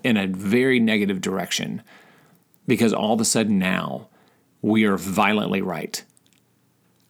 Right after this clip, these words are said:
We are aggressively right, and you are horribly wrong if you disagree with me.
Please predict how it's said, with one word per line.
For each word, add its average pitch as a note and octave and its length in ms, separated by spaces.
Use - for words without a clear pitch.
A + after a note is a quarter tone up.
We G#2+ 180
are G#2 160
aggressively G2+ 800
right, E2 360
and F#2+ 160
you G2+ 200
are F#2 120
horribly G#2 560
wrong F#2+ 540
if A#2 160
you A2 80
disagree G2 420
with F2 180
me. - 240